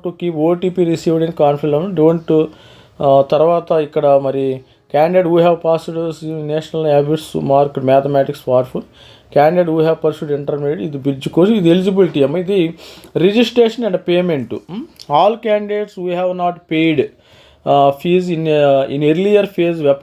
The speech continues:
counseling, uh, nine nine, uh, you from nine nine using the following proceeding to payment చేయాలి. ఎవరైతే ఇంతకుముందు పే చేయలేదో రిజిస్ట్రేషన్ ఫీజు మళ్ళీ పేమెంట్ చేసి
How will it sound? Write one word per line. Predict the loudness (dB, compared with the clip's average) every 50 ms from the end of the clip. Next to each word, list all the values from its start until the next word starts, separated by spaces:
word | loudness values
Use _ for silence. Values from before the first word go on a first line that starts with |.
| _ -2
counseling, | -2 -2 -4 -6 -8 -10 -8 -10 -10 -12 _ _ -20 -20 -20 -20 _ _ _ -8 -2
uh, | 2 4 4 6 4 4 4 2
nine | 2 2 2 2 0 0
nine, | 0 -2 -2 -2 -4
uh, | -6 -10 _ -10 -10 -10 -10 -10 -8 -8
you | -6 -6 -6 -6 -2 0
from | 0 0
nine | 0 2 2 2 2 2
nine | 0 0 0 0 0 0 0
using | 0 -2 -2
the | -2 0 2 4
following | 4 4 4 2 -2 -2 -4 -6 -8 -8 -6
proceeding | -8 -6 -8 -10 -12 -12 -12 -14 -14
to | -16 -10 _ -4
payment | -2 -2 -2 -2 -2 -2 0 2
చేయాలి. | 4 6 6 4 2 0 -6 -14 -20 -20 -20 -14 _ 0
ఎవరైతే | 2 4 4 4 4 2 0 0 -2 -4
ఇంతకుముందు | -4 -4 -6 -6 -6 -6 -6 -6 -6 -8
పే | -8 -6 -2 -2
చేయలేదో | -2 -2 -2 -2 -2 2 2 2 2 2 0
రిజిస్ట్రేషన్ | -2 -2 -2 -4 -4 -4 -4 -4 -4 -4 -8 -10
ఫీజు | -8 -8 -8 -6 -6 -4
మళ్ళీ | 0 0 2 2 2 2 0
పేమెంట్ | 0 0 0 0 0 0 0 -2 -2 -2
చేసి | -2 -4 -2 -4 -4 -2 -2 -2 -2 -4